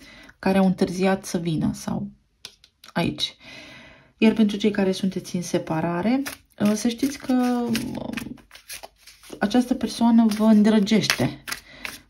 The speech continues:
dar are un blocaj. Are un blocaj. Nu toți cei care v-ați separat, v-ați separat, uh, în conflict. Din diverse motive nu sunteți împreună. La voi mă refer.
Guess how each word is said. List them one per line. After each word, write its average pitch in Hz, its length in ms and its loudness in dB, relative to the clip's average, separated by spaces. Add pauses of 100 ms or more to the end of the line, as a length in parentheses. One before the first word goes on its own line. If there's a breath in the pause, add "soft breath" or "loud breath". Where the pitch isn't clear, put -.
(640)
dar 202 240 2
are 220 160 4
un 208 160 6
blocaj. 202 680 -2 (500)
Are 196 200 2
un 190 100 4
blocaj. 185 520 -2 (420 loud breath)
Nu 247 220 12 (200)
toți 190 500 6
cei - 220 2
care 170 220 0
v-ați 156 300 -2
separat, 160 540 0
v-ați - 720 -6 (180)
separat, 165 1120 -2
uh, 165 60 -2 (280)
în 170 140 0
conflict. - 680 -4 (440)
Din 226 580 10
diverse 185 420 0
motive 180 400 2
nu 202 120 6
sunteți 202 440 2
împreună. 160 420 2 (340 loud breath)
La 247 180 4
voi 170 200 0
mă - 160 0
refer. - 420 -6